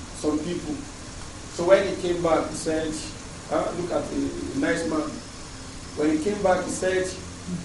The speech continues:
"هذه صدقة, this is the sadaqah that you have sent me to, to collect. وهذه هدية, and this is the gift that was given to me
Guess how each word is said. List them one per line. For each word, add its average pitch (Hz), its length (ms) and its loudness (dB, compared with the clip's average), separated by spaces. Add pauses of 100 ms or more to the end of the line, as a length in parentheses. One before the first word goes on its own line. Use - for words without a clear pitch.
(640)
"هذه 175 400 4 (240)
صدقة, 180 680 4 (280)
this 185 200 -2
is 175 220 -2
the 180 60 6
sadaqah 185 300 6
that 160 200 2
you 147 60 0
have 143 120 -2
sent 180 360 0
me 170 80 0
to, 160 160 0 (160)
to - 280 -6 (120)
collect. 131 320 -6 (380)
وهذه 156 880 2 (320)
هدية, 127 500 2 (760)
and 151 120 2
this 160 220 0
is 208 180 -2
the - 180 -4
gift - 200 -6
that - 240 -2
was 135 140 -2
given 156 260 6 (100)
to - 60 -2
me 277 480 8